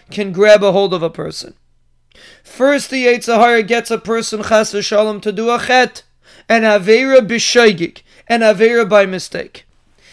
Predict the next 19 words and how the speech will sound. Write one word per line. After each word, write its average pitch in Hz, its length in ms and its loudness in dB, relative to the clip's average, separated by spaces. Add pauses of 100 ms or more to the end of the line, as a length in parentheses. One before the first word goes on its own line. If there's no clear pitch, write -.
(200)
And 220 240 2
then 262 240 4
the 269 160 0
Yetzer 233 340 2
Hara 247 280 2
convinces 226 760 -6
you, 175 300 -6 (320)
once 247 460 4
you 254 120 -2
already 240 380 2
did 208 200 -6
the 214 60 -4
shoigig, 269 680 0 (180)
you 262 120 0
might 262 240 2
as 214 160 -4
well 240 160 0
move 233 240 -4
on 214 340 2